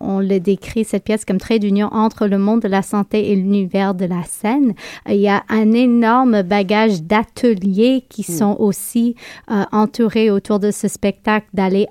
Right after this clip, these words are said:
Speaker 1: à la rencontre de personnes âgées, personnes en difficulté physique, et cetera. Euh, j'en lis, euh, atelier langage non verbal et paraverbal, expression corporelle,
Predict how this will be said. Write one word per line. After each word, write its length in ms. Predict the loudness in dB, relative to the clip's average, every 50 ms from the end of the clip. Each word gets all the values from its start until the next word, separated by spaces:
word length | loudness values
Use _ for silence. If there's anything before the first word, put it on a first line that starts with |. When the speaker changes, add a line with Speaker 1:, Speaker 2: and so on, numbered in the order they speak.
| 0
Speaker 1:
à 200 | 2 2 4 4
la 200 | 4 4 2 0
rencontre 760 | 0 -2 -2 -2 -2 -4 -2 0 0 0 0 -2 -2 -4 -4
de 160 | -2 -2 -4 -4
personnes 680 | -2 -2 -4 -4 -4 -6 -2 0 0 2 2 0 0 -2 -6 -20 -20 -10 -4
âgées, 440 | -2 0 0 0 2 2 2 2 2
personnes 480 | 0 0 -2 -2 -2 -2 -2 -2 0
en 300 | 0 0 0 0 0 -2
difficulté 680 | -4 -6 -6 -8 -8 -14 -16 -16 -16 _ -2 0 0 0
physique, 580 | 0 -2 -4 -4 -2 0 0 0 0 -2 -4 -6
et 80 | -8 -8
cetera. 680 | -4 -4 -6 -4 -2 -2 -2 -2 0 0 0 -2 -2 -4 -8 -20 -18 -12 -6 -4
Euh, 240 | -2 -2 -2 -2 -2
j'en 260 | 0 0 0 2 2
lis, 320 | 0 0 2 2 2 2
euh, 180 | 2 0 -2 -2 -2
atelier 480 | -4 -4 -2 -2 -2 0 2 0 0 2
langage 540 | 0 0 0 0 0 0 0 0 0 0
non 220 | 0 2 2 2 2
verbal 580 | 0 0 -2 -2 -2 -2 0 0 2 2 0
et 80 | 0 -2
paraverbal, 960 | -2 2 2 2 2 2 -2 -2 0 0 -2 -2 -2 -2 -2 -2 -2 -2 -4 -4 _ -6
expression 600 | -6 -6 -6 -8 -8 -4 -4 -4 -2 0 -2 -2
corporelle, 680 | 0 -2 -4 -4 -4 -4 -4 -4 -2 -2 -2 -2 -4